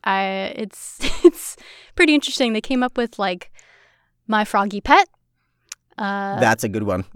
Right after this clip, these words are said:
Speaker 2: I love
Speaker 1: yeah,
Speaker 2: that one.
Speaker 1: "my pet frog," "my pet amphibian." Uh,
Speaker 2: "My
Speaker 1: the
Speaker 2: froggy pet." I love it.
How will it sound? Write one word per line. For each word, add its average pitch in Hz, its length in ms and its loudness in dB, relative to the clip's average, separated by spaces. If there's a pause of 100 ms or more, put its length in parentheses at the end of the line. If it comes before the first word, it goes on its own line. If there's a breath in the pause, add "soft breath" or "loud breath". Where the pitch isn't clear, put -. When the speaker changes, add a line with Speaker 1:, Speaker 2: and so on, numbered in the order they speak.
Speaker 2:
I 110 100 4
love 233 80 4
Speaker 1:
yeah, 277 140 8
Speaker 2:
that 220 160 6
one. 190 200 -2
Speaker 1:
"my 226 200 2
pet - 240 -2
frog," 262 480 4
"my 208 180 0
pet 240 320 0 (640)
amphibian." 277 760 2 (360)
Uh, 214 220 0
Speaker 2:
"My 107 120 2
Speaker 1:
the 107 60 -2
Speaker 2:
froggy 110 340 4
pet." 107 260 2
I 98 60 -2
love 95 200 0
it. 95 120 0